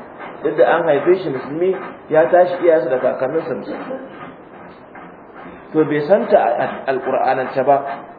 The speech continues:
bai santa a hadisance ba, kuma a mu'amalar da abin da yake yi, abubuwan da yake sa Allah ya tsince ta halitta ma daga cikin zuciyarsa yake. An fahimta ko? Sai ka tar da shi kuma wannan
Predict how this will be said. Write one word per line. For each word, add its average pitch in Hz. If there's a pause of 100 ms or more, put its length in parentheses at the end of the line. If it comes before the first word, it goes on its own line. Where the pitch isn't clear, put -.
(200)
bai 151
santa 196
a -
hadisance 131
ba, 147 (920)
kuma 202
a 160
mu'amalar 196
da -
abin 180
da 160
yake 170
yi, 170 (280)
abubuwan 190
da 139
yake -
sa 151
Allah 156
ya 120
tsince 165
ta 160
halitta 139
ma 135
daga 127
cikin 131
zuciyarsa 127
yake. - (1800)
An 147
fahimta 135
ko? 143 (680)
Sai 165
ka 160
tar 147
da 143
shi 165
kuma 202
wannan 214